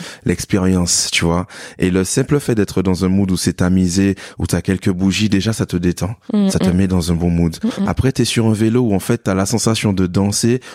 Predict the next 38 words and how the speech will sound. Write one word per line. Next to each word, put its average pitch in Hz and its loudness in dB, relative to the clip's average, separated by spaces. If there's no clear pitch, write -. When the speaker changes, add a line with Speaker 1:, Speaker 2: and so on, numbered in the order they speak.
Speaker 1:
tu - -4
peux 98 0
fermer 104 0
les 101 2
yeux, 107 2
oublier 110 2
qui - -8
y - 2
a 95 2
autour 95 0
de 95 2
toi, 98 0
et - 0
en 90 2
fait, 107 -2
tu - -8
te - 0
recentres 92 0
sur 87 0
toi-même 95 2
et 92 0
ton 87 -2
plaisir 90 0
personnel. 92 0
Speaker 2:
Mm, 190 -2
Speaker 1:
Et 85 2
en 170 0
Speaker 2:
mm, 170 -4
Speaker 1:
fait, 110 0
Speaker 2:
mm. - -2
Speaker 1:
ça, 127 -2
c'est 92 2
incroyable, 98 0
tu - -2
vois. 87 0
C'est - -2
juste 101 0
incroyable. 107 0